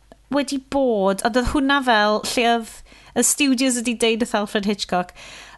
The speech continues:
"O, ni jyst angen i ti wneud y ffilm mwya Hitchcockian erioed. Dyn ni,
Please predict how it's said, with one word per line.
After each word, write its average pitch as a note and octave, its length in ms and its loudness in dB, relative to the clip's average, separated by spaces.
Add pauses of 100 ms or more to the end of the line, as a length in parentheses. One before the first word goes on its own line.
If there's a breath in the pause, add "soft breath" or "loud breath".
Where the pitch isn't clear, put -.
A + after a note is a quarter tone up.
(100)
"O, G3 240 0
ni A#3 100 2
jyst C4+ 180 0
angen C#4+ 220 0
i C#4 60 -2
ti - 160 -2
wneud A#3+ 240 0
y B3+ 80 -4
ffilm B3 360 2
mwya B3 260 2
Hitchcockian B3+ 920 -2 (420 loud breath)
erioed. A#3+ 500 2
Dyn C#4 120 0
ni, C4 260 0